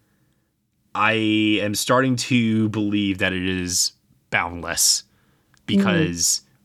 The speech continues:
Speaker 1: when you see him in that, Rocket Man, Tetris, I'm starting to wonder if there's nothing that this guy can do, because it's, it, it's pretty astounding to me. <laughs>
Speaker 2: Oh, he,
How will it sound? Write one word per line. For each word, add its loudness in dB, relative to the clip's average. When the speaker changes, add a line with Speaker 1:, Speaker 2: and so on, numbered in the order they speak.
Speaker 1:
when 4
you 4
see 2
him -2
in -4
that, 0
Rocket 0
Man, 2
Tetris, 0
I'm 2
starting 0
to 0
wonder 0
if -6
there's 0
nothing -2
that -8
this -4
guy 0
can -2
do, -2
because -2
it's, -2
it, -4
it's -10
pretty 2
astounding -2
to -12
me. -6
<laughs> -2
Speaker 2:
Oh, 0
he, 0